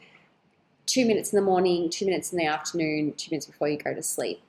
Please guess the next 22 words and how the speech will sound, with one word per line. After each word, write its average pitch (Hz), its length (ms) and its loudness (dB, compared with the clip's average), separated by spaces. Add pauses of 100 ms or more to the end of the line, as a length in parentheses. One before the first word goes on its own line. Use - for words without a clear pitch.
(580)
And 175 440 4
you 180 100 -2
can 185 160 -4
choose 170 280 -2
a 165 40 0
guided 214 360 4
meditation, 202 640 0
or 180 40 0
you 170 120 -2
can 180 120 -8
just 170 300 -4
choose 180 260 0
to - 80 -6
put 170 160 -6
relaxation 196 680 2
music 202 340 0
on 190 140 4
and 165 120 -2
focus 175 380 -2
on 165 140 -2
your 156 80 -8
breathing, 202 580 4